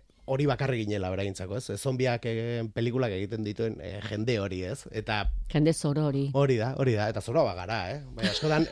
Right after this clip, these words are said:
Speaker 1: <laughs> ez, baina badilako estigmatizatu dauden hitzak, ez? Adibidez, gamberro, arina, bueno,
Speaker 2: Bai.
Speaker 1: liburu honekin, ez? E,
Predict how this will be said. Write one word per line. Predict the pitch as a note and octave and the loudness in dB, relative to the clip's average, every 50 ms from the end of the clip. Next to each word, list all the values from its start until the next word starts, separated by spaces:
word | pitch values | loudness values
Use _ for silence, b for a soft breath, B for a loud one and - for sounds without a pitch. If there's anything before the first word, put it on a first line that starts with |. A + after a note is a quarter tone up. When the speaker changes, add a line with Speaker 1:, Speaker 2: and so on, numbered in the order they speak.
| C#4 | 6
Speaker 1:
<laughs> | - A3 A3 G3+ | 6 8 10 10
ez, | F#3+ D3 | 10 10
baina | E3+ D#3 D#3 | 10 10 12
badilako | D#3 E3+ F#3+ G3+ G#3 G#3 F#3+ G#3+ G#3+ F3+ | 12 12 12 12 12 12 12 10 10 10
estigmatizatu | D3+ D3 - - E3 E3+ F3+ E3+ F3+ D#3 E3 C#3+ D#3+ | 8 6 4 4 4 6 6 6 4 2 2 4 4
dauden | C#3+ C3+ B2+ C3 C#3 D3+ C#3 C3 | 4 6 6 8 8 8 8 6
hitzak, | C#3 - - G2+ F#2 A2 | 4 2 0 -2 0 0
ez? | C#3+ C#3 - | 0 0 0
Adibidez, | A2+ A#2+ B2+ A2 | 0 0 0 0
gamberro, | G#2+ G2 G#2 A2+ C3+ C3+ A#2 A#2 | -2 -2 -2 0 0 0 2 2
arina, | A2 G#2+ B2+ C3+ B2 A#2+ A2+ A#2+ | 0 0 0 0 -2 -2 -2 -2
bueno, | A#2 G#2+ G2+ G2+ - | -4 -4 -4 -4 -4
Speaker 2:
Bai. | - C3+ B2 A#2 | -4 -4 -2 -2
Speaker 1:
liburu | A#2+ A#2 A#2+ A#2+ A#2+ A#2+ | 0 0 0 0 0 0
honekin, | A#2+ B2 A2+ A#2+ A2+ A#2 | -2 -2 -2 -4 -4 -4
ez? | C#3+ - - | -6 -6 -8
E, | G2+ G#2 G#2+ | -10 -10 -6